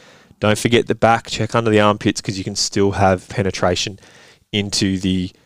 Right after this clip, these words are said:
um, pleural cavities from those locations. So a really good assessment. And we're gonna do tre-, treatment as required for that. So we can do needle decompression, or you can do chest tubes, finger thoracotomies, whatever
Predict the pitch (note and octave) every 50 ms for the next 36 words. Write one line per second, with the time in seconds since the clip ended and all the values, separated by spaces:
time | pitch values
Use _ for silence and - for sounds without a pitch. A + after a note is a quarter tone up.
0 | _ _ _ - F#2 F2+ F2+ F#2 F2+ F#2 F#2 - _ - - - - - A#2 G#2+
1 | G2+ G2 F#2+ - - F#2+ F#2 F#2 G2 F#2+ - - - G#2+ G2+ G2 F#2+ - G2+ F#2
2 | F#2 - - F#2+ F2+ G2 - - A#2+ A2+ - - G2+ F#2+ G2 - - G2+ G#2 A#2
3 | A#2+ C3 C3 C3 B2+ B2+ A#2+ A2+ - - - G2+ G2 - - A#2 C#3 - - _
4 | _ _ _ _ _ _ _ _ _ _ _ _ _ - - - - - - -
5 | - - - _ _ - B2 B2+ D3+ D#3 D#3 C#3+ D#3 C#3+ - - - D3 D#3 -
6 | - - - D#3+ D#3 B2+ B2+ - - - A#2+ A#2 - A#2+ G#2+ - - A#2 A2+ B2+
7 | C3+ B2 - - - F#2+ F#2 F2+ - - - - - - - _ - - - A#2+
8 | A2+ A2 G#2 - - A2+ A2+ - B2+ A2+ A2 A2+ A2+ G#2+ G#2 A2 G#2+ A2+ A#2 G#2+
9 | - A#2 A#2 A2 - G#2+ - - G2+ G#2 A2 - B2+ A2+ G#2+ G#2 G2+ G2 - G#2+
10 | G2+ G#2+ G2 - - - G#2 G#2 - - - - G#2+ G#2 G2 - - - - G#2+
11 | G#2+ A2+ - - - A2 G#2+ - - - G#2 G2+ G#2 G2 G2 G2+ G2+ G#2 G#2 -
12 | - A2+ A#2 A2+ A#2+ A2 G#2+ G#2+